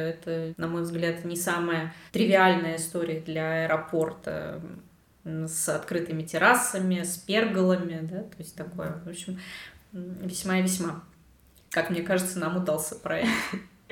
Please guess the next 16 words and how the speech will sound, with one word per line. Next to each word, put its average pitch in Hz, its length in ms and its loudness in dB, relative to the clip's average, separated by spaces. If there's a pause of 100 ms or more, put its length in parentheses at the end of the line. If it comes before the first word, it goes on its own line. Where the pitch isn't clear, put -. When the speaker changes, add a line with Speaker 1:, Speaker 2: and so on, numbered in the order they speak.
(520)
Speaker 2:
Чем 320 300 4
коммерческие 214 720 2
премиум-проекты 190 800 2
отличаются 190 580 -2
от 170 80 -4
жилых? 180 420 -2
Есть 254 260 4
ли 226 60 8
разница 180 560 2
в 160 80 -6
выборе 170 320 -4
стиля 269 420 0
и 160 200 0
сроках 175 440 -6
реализации? 165 720 -6 (260)
Speaker 1:
Безусловно. 196 880 2